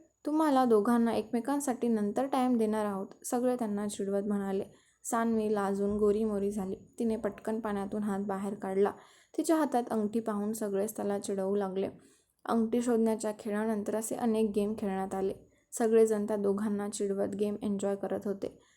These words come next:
सान्वीला तर कुठे लपू असं झालं होतं. शेवटच्या खेळात मात्र तिची भांबोरी उडाली.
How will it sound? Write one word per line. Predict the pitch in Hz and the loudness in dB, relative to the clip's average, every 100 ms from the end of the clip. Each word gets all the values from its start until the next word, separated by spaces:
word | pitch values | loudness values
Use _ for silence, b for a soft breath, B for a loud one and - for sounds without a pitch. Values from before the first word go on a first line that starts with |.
| b | b
सान्वीला | - 294 277 294 277 226 | -6 -2 0 0 0 0
तर | 226 | -2
कुठे | 226 220 220 214 | -2 -4 -2 -2
लपू | 202 - - | -2 -4 -6
असं | 220 220 220 | -6 -4 -4
झालं | 220 196 196 | -2 -2 -2
होतं. | 190 - - - | -4 -8 -12 -12
शेवटच्या | - 214 202 202 240 233 | -6 0 2 0 -2 -6
खेळात | 247 233 233 | -2 0 0
मात्र | 226 220 208 | -2 -2 -4
तिची | 208 - 202 | -4 -2 -2
भांबोरी | 208 190 190 202 220 | -2 -4 0 2 2
उडाली. | 208 185 196 | 2 0 0